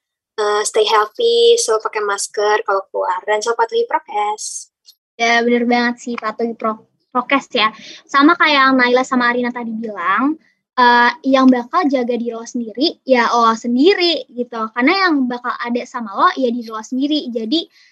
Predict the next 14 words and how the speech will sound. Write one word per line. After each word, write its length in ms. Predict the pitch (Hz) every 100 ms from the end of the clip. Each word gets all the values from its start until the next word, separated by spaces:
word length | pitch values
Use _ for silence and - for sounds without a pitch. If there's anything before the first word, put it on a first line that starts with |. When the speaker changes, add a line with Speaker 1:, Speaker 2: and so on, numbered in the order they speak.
| _ _
Speaker 2:
eh, 120 | 233 226
don't 160 | 240 247
be 80 |
too 160 | 254 254
harsh 240 | 254 254
on 80 | -
yourself, 560 | 247 240 240 240 285 302
bener 240 | 240 233
banget. 480 | 226 214 220 254 330 - _ _ _
Eh, 320 | 254 247 247 240
dan 160 | 240 254
selalu 320 | 247 247 339 - _ -
kasih 480 | 262 262 302 285 - _
waktu 320 | 269 247 _